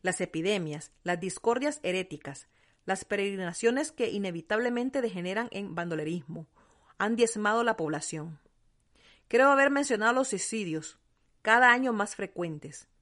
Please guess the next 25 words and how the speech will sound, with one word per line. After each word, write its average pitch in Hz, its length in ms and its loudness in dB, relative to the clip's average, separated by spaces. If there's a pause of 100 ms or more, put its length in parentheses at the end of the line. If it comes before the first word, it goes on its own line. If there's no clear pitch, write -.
(400)
Quizás 226 340 2
me 262 120 2
engañen 233 440 0
la 202 100 4
vejez 185 440 0
y 220 100 -4
el 196 120 -4
temor, 160 440 -8 (580)
pero 226 140 4
sospecho 226 560 0
que 180 80 -2
la 175 80 -2
especie 226 460 0
humana, 190 480 -2
la 170 200 -4
única 220 420 -2
que 160 100 -6
está 202 320 -6
por 190 100 -2
extinguirse, 175 800 -6 (300)
y 220 100 -6
que 214 160 -2
la 185 140 -4
biblioteca 180 540 -4
perdurará 151 600 -6